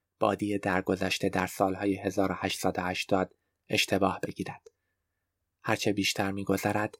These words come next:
سیزدهم‌ها تنها روزهایی نیستند که او در رخت خواب می‌ماند. سرانجام صبحی در نوامبر می‌رسد، فرارسیدن صبح زمستانی بی برگ و بی پرنده‌ای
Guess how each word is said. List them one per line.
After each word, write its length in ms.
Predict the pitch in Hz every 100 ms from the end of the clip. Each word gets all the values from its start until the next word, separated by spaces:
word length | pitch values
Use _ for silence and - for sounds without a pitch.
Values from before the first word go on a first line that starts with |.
| _ _ _
سیزدهم‌ها 880 | - 104 95 98 107 98 - 107 107
تنها 380 | - 107 107 113
روزهایی 460 | 104 104 - 117 110
نیستند 500 | 104 - - 87 87 _ _ _ -
که 100 | 101
او 120 | 92
در 180 | 92 90
رخت 260 | 92 -
خواب 320 | - - - -
می‌ماند. 520 | 92 87 87 85 - _ _ _ _ _ _ _ _ _ _
سرانجام 720 | - 104 98 104 107 104 104 _ _ _
صبحی 380 | - 104 98 104
در 200 | 95 95
نوامبر 460 | 98 95 101 101 -
می‌رسد، 540 | 101 90 - 95 92 _ _ _ _ _ _ _ _
فرارسیدن 840 | - 104 98 95 95 101 101 98
صبح 420 | 95 - 110 -
زمستانی 760 | 101 101 95 92 - 95 95 95
بی 180 | - 95
برگ 340 | 95 92 90 - _ _ _
و 60 | 101
بی 160 | 95
پرنده‌ای 720 | 92 98 95 92 95 95 92